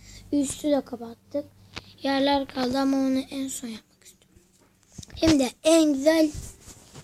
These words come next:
yere geldik. Çok beğendim.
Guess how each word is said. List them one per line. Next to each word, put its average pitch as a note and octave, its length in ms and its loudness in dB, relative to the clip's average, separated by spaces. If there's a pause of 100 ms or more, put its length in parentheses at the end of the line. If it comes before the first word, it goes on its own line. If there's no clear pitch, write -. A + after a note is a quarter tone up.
(240)
yere D#4 280 8
geldik. - 580 -16 (1000)
Çok E4 400 4
beğendim. D4+ 840 8